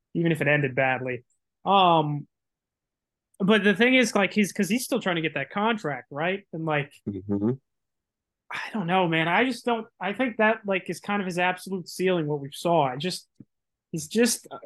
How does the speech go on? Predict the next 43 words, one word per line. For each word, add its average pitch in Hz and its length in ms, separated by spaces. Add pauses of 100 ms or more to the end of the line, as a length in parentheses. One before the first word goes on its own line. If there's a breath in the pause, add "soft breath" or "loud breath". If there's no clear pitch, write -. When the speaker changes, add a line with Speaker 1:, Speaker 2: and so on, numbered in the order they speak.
Speaker 1:
to 190 140
me, 190 260
he's 160 160
kind 190 240
of 185 80
still 196 280
too 196 260
physically 180 500
limited. 160 460 (500)
Um, 143 520 (440)
I 170 140
just 175 200
don't 185 140
know 175 80
if 160 100
he, 165 100
that 156 140
he's 151 120
big 175 220
enough, 165 280
has 160 120
a 156 60
big 160 160
enough 156 240
arm 156 480 (240)
in 170 120
the 151 120
A 160 140
F 147 100
C 170 300
with 147 140
all 151 120
these 151 120
other 147 180
top 151 320
dog 156 380 (420)
quarterbacks 156 600
and 143 220 (260)
good 160 220
teams, 151 360
good 156 180
defenses. 151 800 (800)
But 220 120